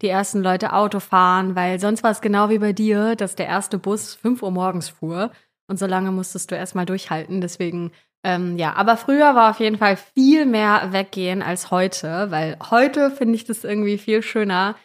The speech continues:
mit Freunden in eine Bar zu gehen und da irgendwie nett Wein zu trinken.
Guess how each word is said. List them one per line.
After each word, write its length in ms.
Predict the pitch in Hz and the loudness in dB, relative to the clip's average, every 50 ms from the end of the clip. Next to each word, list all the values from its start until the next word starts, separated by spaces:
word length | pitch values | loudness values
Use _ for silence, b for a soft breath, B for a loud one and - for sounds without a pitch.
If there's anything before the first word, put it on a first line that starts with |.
| b b _ | b b _
mit 140 | - 202 - | -6 -6 -6
Freunden 460 | - - 202 202 202 190 208 208 214 | 0 0 0 2 2 -2 -4 -6 -6
in 260 | - - 196 196 196 | -6 -6 -6 -6 -6
eine 200 | - 165 180 190 | -6 -6 -6 -4
Bar 280 | 185 240 247 262 220 247 | 0 2 4 4 4 2
zu 180 | 247 - 240 | 0 -4 -6
gehen 440 | 208 - 233 220 220 214 214 208 208 | -6 -4 -4 -2 0 0 0 0 -2
und 140 | 170 190 - | -4 -4 -4
da 120 | 175 190 | -4 -4
irgendwie 280 | 143 175 185 180 196 185 | -2 -4 -4 -6 -4 -4
nett 240 | 190 185 185 180 - | -4 -4 -4 -2 0
Wein 220 | 226 240 254 240 | 0 0 0 -2
zu 140 | - - 220 | -4 -6 -10
trinken. 600 | - - 220 208 208 196 208 208 208 208 208 - | -8 -4 -4 -2 -2 -2 -2 -2 -2 -4 -4 -8